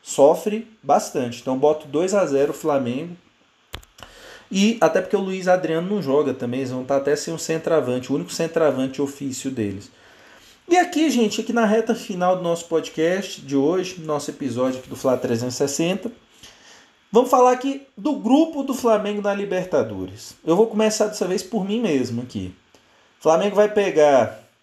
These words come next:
Unión La Calera, do Chile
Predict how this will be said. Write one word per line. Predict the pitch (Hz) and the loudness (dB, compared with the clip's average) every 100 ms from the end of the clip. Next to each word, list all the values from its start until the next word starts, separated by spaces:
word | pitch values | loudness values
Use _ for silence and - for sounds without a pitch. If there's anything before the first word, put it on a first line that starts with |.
| _ _ | _ _
Unión | 165 180 185 208 294 262 | -8 -4 2 6 6 6
La | 247 233 | 4 4
Calera, | 202 156 151 233 254 254 254 - | 2 2 4 4 4 2 -4 -12
do | 139 139 | -16 -14
Chile | - 180 214 226 247 | -10 -6 -4 -4 -6